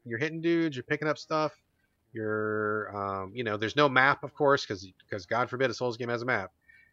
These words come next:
And it, it's just, it's just doing that stuff. But it fell down for me pretty quickly. One of the things that this game does that Souls doesn't do is you're supposed to be able to power up your weapons by recovering memory. And I don't know whether that is,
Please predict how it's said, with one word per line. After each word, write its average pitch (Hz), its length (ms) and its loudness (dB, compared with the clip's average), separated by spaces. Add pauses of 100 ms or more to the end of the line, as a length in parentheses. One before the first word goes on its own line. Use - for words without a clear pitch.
(140)
And 117 340 -4
it, 143 200 -2
it's 185 140 2
just, - 220 4
it's 185 140 4
just 190 160 0
doing 165 140 4
that 131 140 2
stuff. 107 240 -2 (380)
But 170 220 2
it 196 100 2
fell 285 220 8
down 240 200 6
for 196 100 -6
me 180 100 4
pretty 165 240 0
quickly. 117 520 -2 (1040)
One 170 280 4
of 269 100 4
the 196 60 -4
things 180 280 2
that 143 100 -2
this 139 140 0
game 139 180 -2
does 117 360 2
that 107 200 -2
Souls 135 260 0
doesn't 143 300 2
do 107 380 -2 (540)
is 135 600 2
you're 139 100 -2
supposed 240 340 0
to 214 60 -6
be 208 80 6
able 190 120 6
to 170 160 -2
power 160 480 2
up 160 120 0
your 143 100 -4
weapons 139 420 2
by 123 500 4
recovering 135 640 -2
memory. 220 520 -2
And 156 100 2
I 147 60 6
don't 175 200 4
know 180 120 2
whether 160 300 4
that 143 220 2
is, 127 460 -4